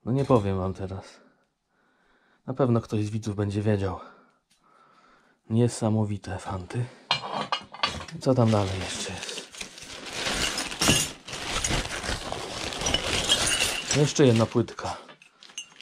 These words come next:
Jeszcze jeden gruby złom. Taka płyta. Patrzcie. To wszystko na śmietniku. Właściwie obok śmietnika.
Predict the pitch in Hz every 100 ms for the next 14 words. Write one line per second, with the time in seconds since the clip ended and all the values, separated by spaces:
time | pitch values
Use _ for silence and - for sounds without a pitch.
0 | - - 123 123 147 123 113 110 110 104
1 | 104 101 95 90 - - - _ _ -
2 | _ _ _ _ _ _ _ _ - 101
3 | - 98 104 95 - - - - - 101
4 | - - - - - _ _ _ _ -
5 | - - - - 127 - 175 - 139 -
6 | - 131 123 131 135 123 - 92 - _
7 | _ _ _ _ _ - 107 - 123 147
8 | 131 127 110 107 113 - 98